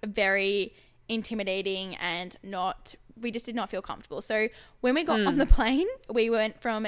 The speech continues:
Speaker 1: Seattle to Kelowna, which is basically the, in Canada, the bottom of Big White. We took a tiny pa-, plane, guys, and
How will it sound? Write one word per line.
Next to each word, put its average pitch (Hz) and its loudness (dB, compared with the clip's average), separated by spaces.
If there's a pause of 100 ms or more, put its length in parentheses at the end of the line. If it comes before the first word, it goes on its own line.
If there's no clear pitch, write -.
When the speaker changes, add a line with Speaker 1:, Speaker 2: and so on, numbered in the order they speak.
Speaker 1:
Seattle 196 -4 (180)
to 214 -8
Kelowna, 214 -4 (320)
which - -4
is 233 0
basically 214 0
the, 202 -8
in 196 -10
Canada, 190 -2
the 208 -4
bottom 202 -4
of 202 -8
Big 196 -4
White. 170 -2 (480)
We 277 -4
took - -8
a 392 -4
tiny 190 -8
pa-, 160 -10
plane, - -8
guys, 76 -10
and 220 -4